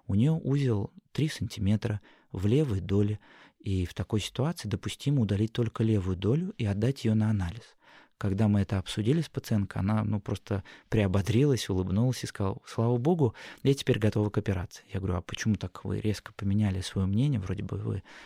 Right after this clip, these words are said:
почти год ходите». На что она мне отвечает: «Ну, на самом деле я была уверена, что вы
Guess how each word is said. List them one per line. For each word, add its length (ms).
почти 360
год 280
ходите». 520
На 80
что 180
она 100
мне 160
отвечает: 540
«Ну, 240
на 100
самом 240
деле 180
я 140
была 300
уверена, 640
что 240
вы 220